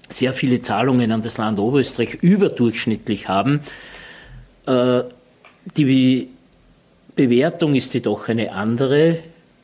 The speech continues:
Landesrechnungshof sowie auch die, äh, andere Parteien zum Teil sagen, ja, das muss Linz zahlen, denn Linz ist wirtschaftlich stark und unsere Position ist, ja, wir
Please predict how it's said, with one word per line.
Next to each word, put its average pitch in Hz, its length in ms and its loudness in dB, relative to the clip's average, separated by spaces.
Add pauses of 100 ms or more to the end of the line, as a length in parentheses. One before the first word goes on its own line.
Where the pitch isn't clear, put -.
(100)
Landesrechnungshof 127 1040 0
sowie 107 340 0
auch 98 200 -2
die, 104 320 0 (560)
äh, - 20 -14
andere 120 680 -2
Parteien 104 500 -4
zum 135 240 -4
Teil 113 380 2 (120)
sagen, 110 400 2
ja, 98 240 0
das - 260 0
muss 127 280 0
Linz 113 340 -2
zahlen, 117 380 -2
denn 117 180 2
Linz 113 300 -2
ist 110 160 -6
wirtschaftlich 107 640 -2
stark 107 420 -4
und 113 440 0
unsere 131 320 0
Position 120 720 0
ist, 120 240 -6
ja, 104 280 2
wir 127 180 2